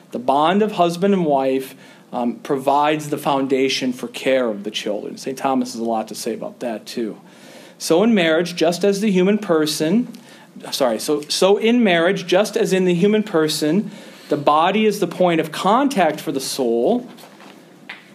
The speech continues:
it might be argued the conjugal act is the point of contact for the union of souls. The two cannot be separated. So insisting that marriage is formally the union of souls makes marriage a distinctively human endeavor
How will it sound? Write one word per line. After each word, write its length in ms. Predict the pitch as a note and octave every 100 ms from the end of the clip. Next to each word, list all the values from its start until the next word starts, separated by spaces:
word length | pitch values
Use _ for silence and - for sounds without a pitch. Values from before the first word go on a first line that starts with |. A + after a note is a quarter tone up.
| - - - G4+
it 120 | G#3+
might 340 | E3 D#3 F#3 G3
be 160 | A#3+
argued 640 | F#3 D3+ D3 D3 D3 F3
the 200 | A3+ G#3+
conjugal 640 | D#3 - D#3+ F3 G3+ G#3 D#3+
act 220 | D3+ D#3
is 100 | D3+
the 80 | C#3+
point 400 | - D3+ C#3+ C#3+
of 140 | -
contact 680 | - C3+ C3 B2 C3+ A#2+ A#2
for 180 | - C#3
the 120 | A#2+
union 460 | C3 E3 D#3 B2
of 100 | G#2+
souls. 720 | - - F#2 G#1 G#1 - - - - - - - - - -
The 60 | -
two 360 | - D3 D3+
cannot 360 | D3+ D#3+ C3+ B2+
be 100 | C3+
separated. 680 | C3+ B2 G#2+ F#2+ - G#2+ - - - - - - - -
So 200 | - D3+
insisting 680 | D#3 D#3 - G#3+ G#3+ B3+ B3+
that 200 | G3 D#3
marriage 500 | D#3+ D#3+ F3+ A3+ A3+
is 260 | F3 D3+ D3+ - -
formally 1000 | - - - G3 A#3+ B3+ B3+ B3+ C4+ C#4+
the 200 | F3+ D#3+
union 480 | D#3 F3 A3 B3 B3
of 80 |
souls 420 | A#3 - E3 D#3+ D#3
makes 300 | D#3 D3+ E3+
marriage 280 | D#3 D#3
a 60 | D3+
distinctively 800 | C#3 C#3 - F3 F#3 F3+ E3+ D#3+
human 480 | D#3 F#3 G#3 A3 E3+
endeavor 540 | B2 A#2 - - B1